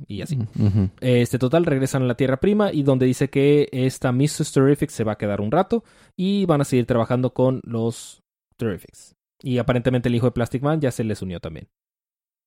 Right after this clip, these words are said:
Speaker 2: Ujú.
Speaker 1: Fin.
Speaker 2: Mm, ya. El último libro de la semana, Federuco. El último es Heroes in Crisis número siete. Mira,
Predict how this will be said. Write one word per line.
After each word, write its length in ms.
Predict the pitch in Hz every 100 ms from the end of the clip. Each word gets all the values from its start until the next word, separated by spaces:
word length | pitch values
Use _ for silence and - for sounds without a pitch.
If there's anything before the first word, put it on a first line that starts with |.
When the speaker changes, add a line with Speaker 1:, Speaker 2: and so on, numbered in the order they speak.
| -
Speaker 2:
Ujú. 240 | 98 90 98
Speaker 1:
Fin. 180 | 104 98 _ _ _ _ _ _ -
Speaker 2:
Mm, 220 | 98 92 - _ _ _ _
ya. 220 | 95 85 - _ - - - - - - - _ -
El 180 | 170 196
último 280 | 214 214 196
libro 200 | 185 180
de 60 |
la 80 | 170
semana, 360 | 147 127 127 117
Federuco. 560 | 127 110 101 - 95 - -
El 200 | 110 139
último 440 | 156 175 160 160
es 320 | 147 143 -
Heroes 220 | 190 196 175
in 80 |
Crisis 360 | 151 156 160 147
número 240 | 151 147
siete. 320 | 135 117 - 92
Mira, 300 | 123 95